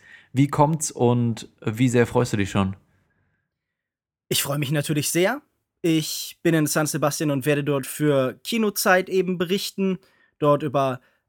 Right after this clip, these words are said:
Speaker 2: einige der großen Festival-Hits aus dieser Saison wahrscheinlich Kritiken schreiben und auch Berichte über das Festival selbst.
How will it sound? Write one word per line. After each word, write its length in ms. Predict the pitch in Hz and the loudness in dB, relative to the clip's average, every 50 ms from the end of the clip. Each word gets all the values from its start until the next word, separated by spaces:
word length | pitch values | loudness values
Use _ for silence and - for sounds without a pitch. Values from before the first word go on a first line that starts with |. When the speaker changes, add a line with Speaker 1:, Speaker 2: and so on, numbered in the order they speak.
| _ _ | _ _
Speaker 2:
einige 540 | - 151 170 170 175 180 175 156 160 160 143 | 0 2 4 4 4 4 4 4 2 2 2
der 220 | 131 156 147 139 | 4 2 2 2
großen 560 | 127 131 139 165 175 165 - 170 147 147 147 | 2 0 0 0 0 2 0 0 0 0 -2
Festival-Hits 680 | - - 175 165 - - 180 156 170 151 165 165 - - | -2 -2 -2 -2 0 -2 0 0 2 2 0 0 -2 -2
aus 140 | 170 147 - | -4 -4 -2
dieser 240 | - 175 151 160 147 | -4 -2 -2 -2 0
Saison 560 | 151 156 143 147 160 165 165 160 160 156 - | 0 -2 0 0 0 0 0 -2 -4 -4 -6
wahrscheinlich 500 | 156 147 - 156 147 147 147 139 - - | -6 -4 0 2 2 2 2 -2 -4 -6
Kritiken 380 | - 151 - 233 - - 190 | -8 -6 -6 -6 -6 -4 -4
schreiben 560 | 175 - - - 165 165 170 165 165 170 160 151 - - - - _ _ _ - | -4 -2 0 2 2 4 4 2 2 -2 -4 -4 -8 -14 -20 -20 _ _ _ 0
und 540 | 185 175 165 151 139 - - - - - _ | 0 2 2 2 0 -2 -6 -10 -10 -8 _
auch 300 | - 151 147 143 - - | 0 2 2 0 -2 -2
Berichte 440 | - 175 139 165 196 180 - - 175 | -2 0 2 2 2 2 2 0 0
über 140 | 147 143 | 2 2
das 180 | 131 135 - - | 0 -2 -4 -4
Festival 440 | - 160 147 - - 143 123 127 127 | -4 -4 -4 -4 -6 -6 -6 -4 -2
selbst. 520 | 123 180 202 208 214 214 - - - - | 0 0 2 0 0 -2 -4 -6 -8 -8